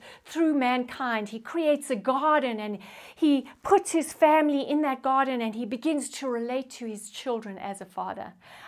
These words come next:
I'm going to be reading Genesis two from verse four. It says this, "These are the generations of the heavens and earth when they were created,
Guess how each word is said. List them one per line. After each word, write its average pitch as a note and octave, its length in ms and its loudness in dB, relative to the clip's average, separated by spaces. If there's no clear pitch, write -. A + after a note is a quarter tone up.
I'm C4+ 120 2
going C#4 140 4
to C4 60 0
be C4 140 0
reading B3 500 -2
Genesis B3 500 -4
two A#3 200 -6
from A3 260 -4
verse G#3 260 -4
four. F#3+ 320 -6
It A#3 120 -12
says B3+ 300 0
this, - 340 -4
"These F4 440 6
are C4 220 0
the B3+ 140 2
generations A3+ 880 0
of E4+ 160 10
the E4 100 8
heavens F#4+ 380 2
and F4 160 0
earth B3+ 420 8
when B3+ 260 0
they A#3 160 4
were A3 160 0
created, G3+ 640 -8